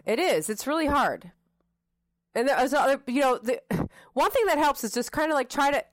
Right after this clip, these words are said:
you know, everything's all, you know, everything's always changing, but this is a part, place in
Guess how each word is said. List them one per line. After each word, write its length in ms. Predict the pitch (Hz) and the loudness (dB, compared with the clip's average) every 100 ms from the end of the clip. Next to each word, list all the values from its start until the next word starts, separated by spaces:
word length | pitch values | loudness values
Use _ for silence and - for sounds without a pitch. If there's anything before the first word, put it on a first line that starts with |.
| 233 | -4
you 80 | 254 | 0
know, 80 | 262 | 0
everything's 400 | 277 320 480 370 | 2 0 0 0
all, 220 | 269 262 - | 2 2 0
you 120 | 214 | -2
know, 300 | 190 160 139 _ - _ _ _ - | 0 -2 -4 _ -20 _ _ _ -2
everything's 300 | 208 269 262 | 0 0 0
always 260 | 214 196 | 0 0
changing, 500 | - 262 233 190 151 | -2 -2 -2 -2 -2
but 200 | 165 170 _ - _ _ | -2 -4 _ -20 _ _
this 200 | 269 339 | -2 -2
is 120 | 370 | -4
a 60 | 311 | -4
part, 440 | - 233 220 - _ - | -2 0 0 -6 _ -20
place 420 | - 226 214 - - | -4 0 0 -2 -4
in 380 | 214 196 185 | 0 0 0